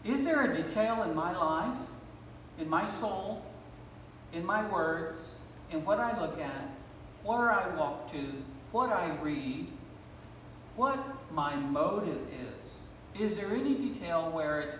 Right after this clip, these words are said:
not ready for Jesus to look at? And if you remember, at the end of Luke twenty-four, it says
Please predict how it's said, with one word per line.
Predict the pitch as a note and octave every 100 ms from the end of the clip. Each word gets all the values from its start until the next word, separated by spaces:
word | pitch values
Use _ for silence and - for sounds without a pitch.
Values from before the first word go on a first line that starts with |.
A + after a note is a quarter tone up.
| -
not | E3+ - -
ready | D#3 D3 - - - - - - - -
for | C3
Jesus | B2 B2+ D#3 C3+ - - - - - - - - - - - - - - -
to | B2+
look | A#2+ A2 -
at? | G#2+ - - - - - - - - - - - - - - - -
And | C#3 C3+
if | C3+
you | E3+
remember, | D#3+ D3+ - C3+ B2+ B2+ B2+ -
at | C#3 D3
the | C#3+
end | D#3
of | C#3+
Luke | D3 -
twenty-four, | D#3 D3 C#3 D#3+ D3+
it | C#3+ -
says | C#3+ C3+ C3+